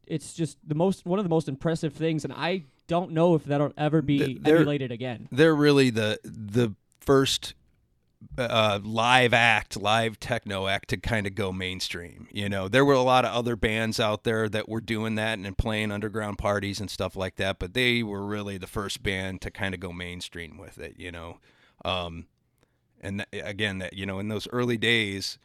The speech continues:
Speaker 2: you know, it was like seeing a live act was like, "Ho-, how, how are they gonna do that?" Because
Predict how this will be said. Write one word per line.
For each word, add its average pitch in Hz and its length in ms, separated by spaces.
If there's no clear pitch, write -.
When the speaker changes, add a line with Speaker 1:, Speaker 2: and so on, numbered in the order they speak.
Speaker 2:
you 98 140
know, 95 180
it 101 60
was 101 160
like 95 340
seeing 127 580
a 104 80
live 104 360
act 95 440
was 104 220
like, 92 180
"Ho-, 127 200
how, - 160
how 123 200
are 117 80
they 107 140
gonna 101 240
do 110 260
that?" 87 300
Because 104 380